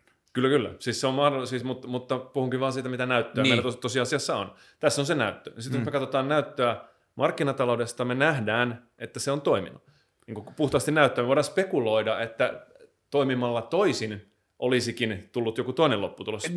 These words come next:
Speaker 1: Voihan se
Speaker 2: ehkä mä
Speaker 1: näin
Speaker 2: ajattelen
Speaker 1: olla,
Speaker 2: siinä, että kun markkinataloudesta niin usein po-, ja siis mä olen täysin samaa mieltä, markkinatalous on laskenut mole-,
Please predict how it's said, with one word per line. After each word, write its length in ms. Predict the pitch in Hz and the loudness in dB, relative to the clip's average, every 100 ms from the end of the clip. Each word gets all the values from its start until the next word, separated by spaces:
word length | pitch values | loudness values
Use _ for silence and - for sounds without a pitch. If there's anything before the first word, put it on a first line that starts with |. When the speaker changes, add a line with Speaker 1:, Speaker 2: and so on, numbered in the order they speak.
| 196 | 6
Speaker 1:
Voihan 80 | 196 | 10
se 60 | |
Speaker 2:
ehkä 100 | 185 | 10
mä 60 | 196 | 10
Speaker 1:
näin 80 | 196 | 8
Speaker 2:
ajattelen 260 | 196 190 | 10 8
Speaker 1:
olla, 80 | 180 | 8
Speaker 2:
siinä, 160 | 190 185 | 6 4
että 160 | 151 | 2
kun 120 | 139 | 2
markkinataloudesta 880 | 151 165 - 147 127 123 123 123 135 | 6 6 6 4 6 6 6 4 4
niin 180 | 131 135 | 2 0
usein 260 | 135 131 | 4 4
po-, 320 | 110 131 - - | 6 0 0 -6
ja 340 | 127 123 127 | 2 2 2
siis 320 | 117 123 110 - | -2 -2 -4 2
mä 120 | 113 | 2
olen 160 | 107 | 2
täysin 300 | 101 107 107 | 2 2 2
samaa 240 | 104 113 110 | 0 2 2
mieltä, 300 | 131 107 101 | 2 2 0
markkinatalous 680 | 95 - 110 104 104 104 | -4 -2 -4 0 -2 -2
on 60 | 104 | 0
laskenut 360 | 104 - 101 101 | 0 0 -4 -4
mole-, 260 | 104 107 | -4 -4